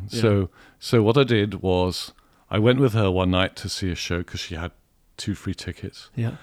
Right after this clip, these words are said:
Speaker 2: Uh, and I wrote a sample review, two hundred words,
Speaker 1: Mm-hmm.
Speaker 2: uh, for Alan Wright.
Speaker 1: Yep.
Speaker 2: And he took me on as a fringe reviewer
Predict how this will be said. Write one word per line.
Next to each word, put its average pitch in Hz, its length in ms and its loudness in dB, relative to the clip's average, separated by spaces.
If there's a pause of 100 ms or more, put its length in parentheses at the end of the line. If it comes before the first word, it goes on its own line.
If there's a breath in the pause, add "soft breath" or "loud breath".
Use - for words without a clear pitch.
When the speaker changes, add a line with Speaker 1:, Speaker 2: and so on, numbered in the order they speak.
(320 loud breath)
Speaker 2:
Uh, 98 200 -6
and 98 120 2
I 98 40 4
wrote 101 220 2
a 101 40 -4
sample 123 380 2
review, 101 340 2
two 160 220 2
hundred 131 280 2
words, 98 380 -2 (380)
Speaker 1:
Mm-hmm. 113 200 -4 (260)
Speaker 2:
uh, 90 320 0
for - 240 -2
Alan 101 260 2
Wright. 120 280 2 (600 loud breath)
Speaker 1:
Yep. 113 180 -8 (680 soft breath)
Speaker 2:
And 98 360 -2
he 127 120 2
took - 240 -2
me 101 120 0
on 87 160 0
as 87 120 -6
a 90 40 -14
fringe 98 280 -2
reviewer 92 440 -4